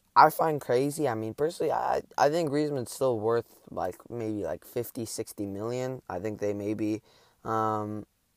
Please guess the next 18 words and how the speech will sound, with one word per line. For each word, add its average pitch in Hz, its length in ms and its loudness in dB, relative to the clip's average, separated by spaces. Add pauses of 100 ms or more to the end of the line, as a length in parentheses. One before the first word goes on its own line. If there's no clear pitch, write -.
(420)
gave 123 240 2
Atletico 113 580 0
Madrid 113 440 -6
too 120 180 -8
good 113 160 -4
of 107 140 -6
a 107 40 -6
deal. 120 540 -2 (400)
Um, 110 720 2 (380)
but 131 80 4
yeah, 156 160 10
let's 139 220 4
talk 156 140 4
about 143 200 2
this 113 120 -8
deal. 127 360 4
I 110 100 2
mean, 110 240 -4